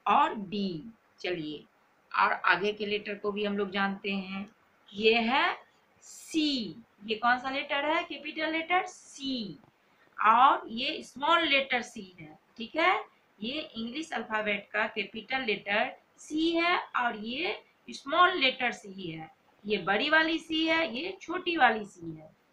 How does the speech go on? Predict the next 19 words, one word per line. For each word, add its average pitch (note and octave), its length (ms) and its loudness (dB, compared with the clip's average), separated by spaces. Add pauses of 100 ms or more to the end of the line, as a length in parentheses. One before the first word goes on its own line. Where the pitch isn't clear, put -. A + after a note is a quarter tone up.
(200)
C A#3 200 -6
for D4 280 2 (520)
cat, G#3+ 380 6 (120)
cat G3 220 -4
means E4 300 -8 (340)
बिल्ली। A3+ 640 -4 (540)
बिल्ली A3 240 -6
तो B3 100 -2
आप A#3+ 160 -2
लोगों A#3+ 200 -6
ने A#3+ 80 -8
देखा C4 320 -4
ही E4 120 2
होगा। C#4 340 2 (460)
C A#3+ 140 -8 (200)
for D#4 180 -2 (320)
cat, G#3+ 440 4 (140)
cat G#3 280 -2
means F4 320 -12